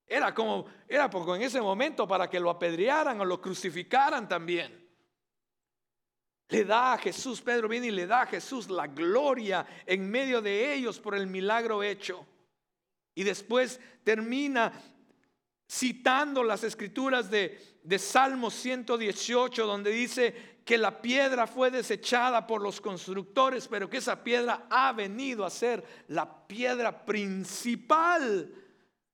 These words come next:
para construir las vidas, para construir toda una sociedad, para construir una cultura, para construir su iglesia. Dice, "Pero ustedes lo han desechado". Pero Él ha venido a ser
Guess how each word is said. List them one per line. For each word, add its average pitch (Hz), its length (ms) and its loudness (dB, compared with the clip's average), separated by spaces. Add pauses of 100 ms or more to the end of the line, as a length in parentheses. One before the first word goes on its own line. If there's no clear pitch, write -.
(300)
para 165 280 -4
construir 185 680 -2
las 165 240 -2
vidas, 185 380 -6
para 180 180 -2
construir 185 720 -4
toda 220 200 -2
una 214 120 -6
sociedad, 190 480 -2
para 190 200 0
construir 190 600 -4
una 226 240 -6
cultura, 202 580 -6 (320)
para 214 220 2
construir 214 600 -4
su - 120 -6
iglesia. 202 720 -6 (1500)
Dice, 180 140 -12
"Pero 208 140 -4
ustedes 254 320 0
lo 240 100 2
han 277 100 -2
desechado". 269 800 -2 (1700)
Pero 104 260 -8
Él 160 220 0
ha 143 80 -2
venido 131 360 -10
a 117 40 -8
ser 117 300 -12